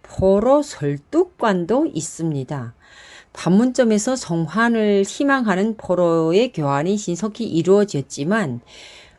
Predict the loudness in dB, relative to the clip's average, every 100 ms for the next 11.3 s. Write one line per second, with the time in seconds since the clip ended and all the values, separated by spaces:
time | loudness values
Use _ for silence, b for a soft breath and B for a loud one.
0 | -2 4 4 4 2 0 0 0 -4 -10
1 | -2 2 2 2 0 0 2 2 0 -2
2 | 0 0 0 -2 -2 -2 -8 B B B
3 | -6 -2 -2 -2 0 2 2 2 0 -4
4 | -2 0 0 -2 -6 -10 -8 0 2 2
5 | -2 -2 _ -12 -8 0 0 2 0 0
6 | 0 0 0 -4 0 2 2 0 -4 -2
7 | -2 -2 -6 -2 0 0 -4 b -12 -6
8 | -6 -4 -6 -2 -2 -2 -4 -4 -6 -6
9 | b b -6 -4 -6 -6 -4 -4 -4 -4
10 | -4 -4 -4 -8 -8 -8 -6 -4 -6 -4
11 | -4 -4